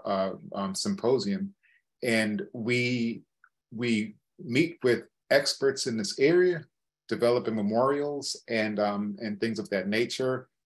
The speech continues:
And we coalesce and we talk about how do we make these things happen, right? How do we memorialize things that have happened? How do we develop them? And, um, you know, uh, just have conversations around it.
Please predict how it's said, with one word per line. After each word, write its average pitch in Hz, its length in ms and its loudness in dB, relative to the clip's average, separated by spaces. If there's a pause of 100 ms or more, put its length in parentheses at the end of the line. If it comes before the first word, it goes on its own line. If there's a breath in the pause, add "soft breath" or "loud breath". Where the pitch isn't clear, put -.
(140)
And 120 120 -2
we 123 100 0
coalesce 190 480 4
and 123 80 -4
we 131 60 -2
talk 139 140 2
about 113 160 4
how 151 160 0
do 160 60 0
we 135 100 -6
make 123 200 -2
these 104 160 -4
things 101 200 -4
happen, 107 380 -4
right? 104 320 0
How 135 200 0
do 135 80 2
we 110 440 -2
memorialize 123 1080 0
things 117 240 0
that 98 120 -6
have 95 140 -12
happened? 151 540 -2 (360 soft breath)
How 123 200 2
do 117 100 2
we 107 100 0
develop 117 520 4
them? 151 340 -2 (420)
And, 113 380 2
um, 107 640 2 (440)
you 123 120 -4
know, 104 300 2
uh, 101 280 2
just 117 200 -2
have 120 180 2
conversations 104 680 0
around 104 300 0
it. 98 180 0